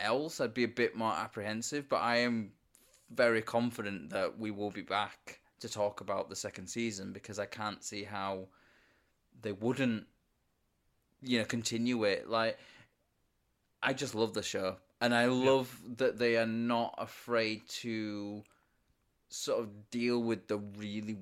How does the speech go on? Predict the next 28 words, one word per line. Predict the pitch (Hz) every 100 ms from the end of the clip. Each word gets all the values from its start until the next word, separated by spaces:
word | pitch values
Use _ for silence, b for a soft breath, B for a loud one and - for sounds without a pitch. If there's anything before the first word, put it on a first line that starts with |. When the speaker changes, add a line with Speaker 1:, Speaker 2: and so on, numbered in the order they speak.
| -
Speaker 1:
weird | 104 104 107 104
shit | - 110 101 -
that | 95
you | 101
get | 95 101 90
in | 107
comics. | - 107 110 - - -
Like, | 107
comic | - 113 117 113
books, | 113 - - - - - b b b b b b b
you | 139
know, | 127
there's | 127
always | 147 165 147
been | 156
this | 131 135
call | - 151
for, | 120 -
"Oh, | 131 139 135 127
this | 120
comic | - 127 120
book | 107
film, | 123 117
it's | -
so | - 135
realistic." | 117 123 113 123 120 - 101
It's | -
like, | -